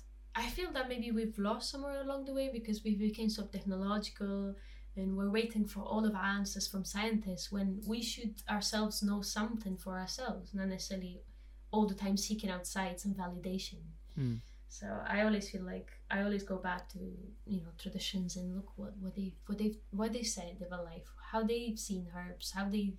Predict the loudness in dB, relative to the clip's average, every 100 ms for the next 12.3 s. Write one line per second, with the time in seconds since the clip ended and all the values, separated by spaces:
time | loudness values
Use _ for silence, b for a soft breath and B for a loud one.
0 | -4 0 0 0 -4 -10 -10 -12 -16 b
1 | b b b b b b b 2 4 4
2 | 4 0 -2 -4 -6 -14 -4 -4 -4 -2
3 | 0 0 0 -4 -4 -8 -12 -18 -6 4
4 | 4 4 2 2 4 6 6 4 0 -2
5 | -8 -4 2 4 4 0 0 -4 -4 -4
6 | -4 -8 -12 -8 0 2 2 0 -2 -4
7 | -8 -6 -4 -2 -4 -6 -8 -10 -14 B
8 | B B B -4 0 0 0 -2 0 0
9 | 0 -2 -2 -2 -2 -4 -6 -8 -12 -10
10 | -8 -8 -8 -8 -8 -10 -8 2 2 2
11 | 0 2 2 0 -6 -2 -2 -2 -2 -4
12 | -6 -10 -16